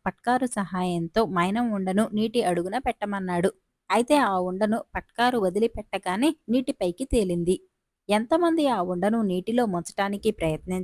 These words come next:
చేసినా అది నీటిపైకే తేలింది. తర్వాత హరిదాసు సులతను పిలిచి, "అమ్మా, నీ పవిత్రతతో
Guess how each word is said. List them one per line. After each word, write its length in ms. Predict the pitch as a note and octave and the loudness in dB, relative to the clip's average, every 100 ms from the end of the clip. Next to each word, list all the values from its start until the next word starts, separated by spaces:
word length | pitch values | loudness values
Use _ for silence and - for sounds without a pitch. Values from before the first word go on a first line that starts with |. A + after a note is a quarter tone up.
| F#3 | -2
చేసినా 380 | F3+ G#3+ D4+ F#4 _ - | -2 2 2 2 _ -2
అది 160 | G3+ A3+ | 0 2
నీటిపైకే 680 | A#3+ C#4+ D#4+ C4+ F3 - E4+ | 2 0 -2 -2 -2 -2 -4
తేలింది. 600 | C#4+ A3+ F3+ E3+ G3 - _ _ _ - | 0 0 0 0 0 -2 _ _ _ 4
తర్వాత 300 | B3+ C4+ D#4+ E4+ | 8 8 8 6
హరిదాసు 720 | C#4 G#3+ G#3+ B3 A#3+ B3+ - | 4 4 4 4 2 0 -2
సులతను 480 | - G#3 G3+ A#3+ A#3 | -2 -2 0 2 0
పిలిచి, 580 | A3 F#3 F#3 - D#4 - _ - | 0 -2 0 0 0 0 _ 2
"అమ్మా, 400 | G3+ G3+ A3 E4+ D4+ | 4 6 4 4 0
నీ 120 | A3+ | 0
పవిత్రతతో 880 | B3 G#3 A3+ A#3+ C4 B3 G#3 G#3+ A3+ | 2 2 2 0 0 0 0 2 2